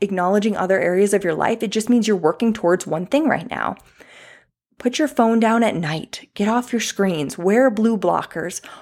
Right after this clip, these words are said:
All these things, we're human excuse makers. That's all we are.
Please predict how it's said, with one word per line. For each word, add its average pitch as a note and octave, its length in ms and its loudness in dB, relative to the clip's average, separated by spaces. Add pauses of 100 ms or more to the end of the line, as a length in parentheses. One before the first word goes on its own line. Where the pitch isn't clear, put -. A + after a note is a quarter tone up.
(120)
All A#3 280 4
these A#3+ 300 2
things, A#3 520 0 (840)
we're A3+ 220 2
human B3 600 2
excuse - 640 -4
makers. C3+ 420 -4
That's F#3+ 200 -10
all G3+ 300 2
we G3 180 -4
are. E3 400 -12